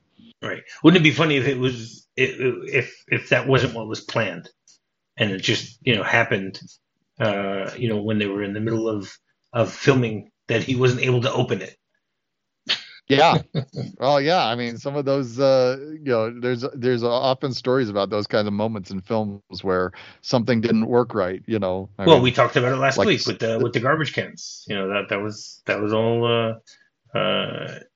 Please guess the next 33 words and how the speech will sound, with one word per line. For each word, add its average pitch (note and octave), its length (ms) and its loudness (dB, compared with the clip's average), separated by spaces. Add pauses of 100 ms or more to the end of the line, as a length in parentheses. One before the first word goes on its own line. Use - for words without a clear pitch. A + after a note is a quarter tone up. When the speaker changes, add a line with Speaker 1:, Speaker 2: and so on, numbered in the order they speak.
(200)
Speaker 1:
added B2+ 340 4
on B2 160 0
the A2+ 60 -8
spot. - 340 -8
<laughs> - 60 -20 (1120)
Speaker 2:
Hmm. D#3 180 -4 (1600)
I A#2+ 60 6
always B2+ 180 6
think C3 160 0
of A2+ 100 -4
the G#2+ 60 -6
stormtrooper A2+ 720 -2
who G#2 80 -2
bumps G#2 340 -6
his G#2 160 -4
head G2 280 2
Speaker 1:
Of A#2 180 2
Speaker 2:
in B2+ 80 2
Speaker 1:
course. B2+ 220 6
Speaker 2:
Star - 260 2
Wars. - 600 -4
<laughs> - 80 -20
Speaker 1:
Of B2+ 140 4
course. C#3+ 440 2 (1200)
Of - 220 -6
course. - 340 -8
That, - 280 -6
that, - 280 -4
that, G2+ 200 0 (300)
that B2 180 6
is A2 160 2
definitely, G2+ 640 2
uh, F#2+ 240 0